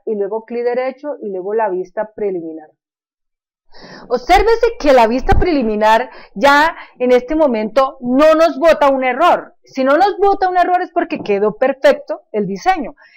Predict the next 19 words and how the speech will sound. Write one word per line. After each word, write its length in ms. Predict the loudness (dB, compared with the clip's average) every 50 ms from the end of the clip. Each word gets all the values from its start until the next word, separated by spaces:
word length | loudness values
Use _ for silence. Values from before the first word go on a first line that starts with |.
| _ _ _
Y 120 | -6 -6
si 160 | -2 0 0
el 180 | 0 0 0 -4 -10 -14 -12
diseño 520 | -10 -8 -6 -4 -2 -2 0 0 -2 0
quedó 280 | 0 2 2 2 2 2
perfecto, 640 | 2 2 2 2 2 2 2 0 0 -6 -8 -8 -8
sencillamente, 800 | -8 -12 -10 -8 -6 -4 -2 -2 -2 -4 -6 -8 -8 -8 -10 -8
así 420 | -8 -10 -8 -6 -6 -8 -8 -8 _
como 180 | -12 -10 -8 -8
ustedes 300 | -8 -6 -4 -4 -4 -4
lo 100 | -4 -6
están 240 | -8 -8 -6 -6 -4
apreciando 500 | -4 -4 -4 -6 -6 -8 -10 -6 -4 -4
ahí, 200 | -2 -4 -4 -8 -12
así 200 | -14 -12 -10 -8
va 100 | -8 -8
a 40 | -8
salir. 300 | -8 -8 -10 -10 -12 -14 _ _ _ _ -20 -20 -20 -20 _ _
Terminado 480 | 0 2 2 2 2 2 4 4 4